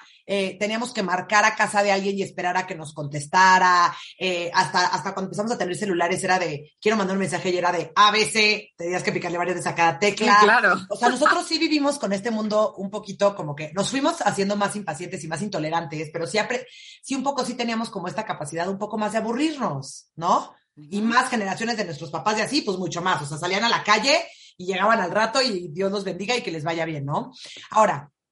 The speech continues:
Speaker 1: hoy en día nuestros hijos, por, por el mundo en el que estamos viviendo, pues ya no existen anuncios, los niños ya no saben lo que es un anuncio, los niños ya saben que le picas,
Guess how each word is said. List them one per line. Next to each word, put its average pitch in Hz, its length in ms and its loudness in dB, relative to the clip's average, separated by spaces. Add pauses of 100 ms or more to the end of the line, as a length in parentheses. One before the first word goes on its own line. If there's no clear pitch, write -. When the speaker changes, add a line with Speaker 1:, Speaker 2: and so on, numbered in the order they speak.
(420)
Speaker 1:
hoy 254 200 -2
en 294 140 -2
día 208 240 0
nuestros 151 440 -8
hijos, 143 520 -14 (520)
por, 170 360 -2
por 180 140 -2
el 170 100 -4
mundo 220 240 -2
en 220 60 -2
el - 40 -6
que 180 80 -8
estamos 185 300 -8
viviendo, 165 360 -8
pues 170 160 -10
ya 214 320 2 (260)
no 214 120 -8
existen 226 320 -6
anuncios, 185 420 -6
los 196 120 -6
niños 226 200 -4
ya 226 120 2
no 233 100 -4
saben 269 300 4
lo 202 100 -6
que 202 60 -4
es 196 100 -10
un 208 80 -8
anuncio, 175 420 -6
los 190 120 -4
niños 202 200 -4
ya 220 140 2
saben 214 180 -2
que 247 100 -4
le 214 80 -6
picas, 202 340 -4